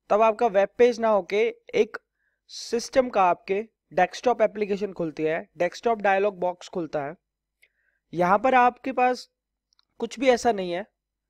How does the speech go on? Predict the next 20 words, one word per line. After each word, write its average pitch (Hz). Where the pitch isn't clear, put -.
जो 175
आपको 233
हेल्प 226
कर 202
सके 214
कि 226
इससे 226
आप 226
एलिमेंट 208
फेच 208
करके 208
Selenium 202
को 220
यूज़ 196
करके 190
आप 208
फाइल 190
अपलोड 165
कर 135
दीजिए। 123